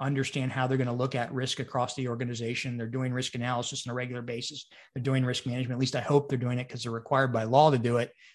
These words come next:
Um, there's plenty of evidence that folks still aren't doing that, but,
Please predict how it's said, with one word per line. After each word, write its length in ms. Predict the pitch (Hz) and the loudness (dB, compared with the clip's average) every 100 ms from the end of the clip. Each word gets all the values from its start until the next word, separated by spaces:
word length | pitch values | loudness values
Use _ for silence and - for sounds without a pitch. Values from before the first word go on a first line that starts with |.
| _ | _
Um, 260 | 117 123 127 | -10 -6 0
there's 420 | 135 131 - - _ _ _ _ - - _ | 2 2 -2 -10 _ _ _ _ -20 -20 _
plenty 220 | - 143 139 | 2 6 8
of 80 | |
evidence 380 | 135 135 131 131 | 8 8 4 2
that 140 | 147 - | -4 0
folks 220 | 135 - | 0 0
still 260 | - 143 | 0 2
aren't 220 | 131 117 117 | 2 0 0
doing 220 | 131 117 | 2 2
that, 220 | 110 110 | -2 -4
but, 180 | 127 127 | -6 -6